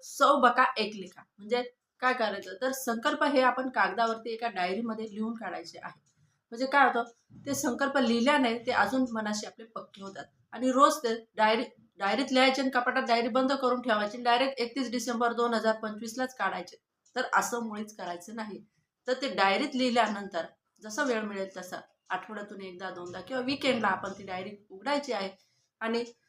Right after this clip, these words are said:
आपलं स्वतःचं आपण मेजरमेंट करायचं आहे की या आठवड्यात या संकल्पांपैकी माझे किती संकल्प मी पूर्ण केले किंवा मी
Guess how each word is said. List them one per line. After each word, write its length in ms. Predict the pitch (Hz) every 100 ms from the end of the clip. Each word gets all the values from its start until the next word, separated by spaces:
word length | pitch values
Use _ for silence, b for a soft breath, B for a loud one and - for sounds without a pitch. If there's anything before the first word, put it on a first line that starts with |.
| b b
आपलं 280 | 202 208 240
स्वतःचं 420 | 233 220 247 254
आपण 200 | 220 214
मेजरमेंट 480 | 196 190 226 269 269
करायचं 360 | 214 190 -
आहे 200 | 190 185
की 580 | 190 _ - 247 247 247 _ b b -
या 200 | 220 240
आठवड्यात 560 | 233 226 208 214 196 196 - _ _
या 240 | 196 247
संकल्पांपैकी 920 | 262 220 208 214 254 262 247 214 214
माझे 300 | 202 202 208
किती 240 | 214 - 294
संकल्प 460 | 254 214 196 196
मी 200 | 202 202
पूर्ण 300 | 208 214 233
केले 260 | 233 185 190
किंवा 240 | 208 220
मी 280 | 220 233 233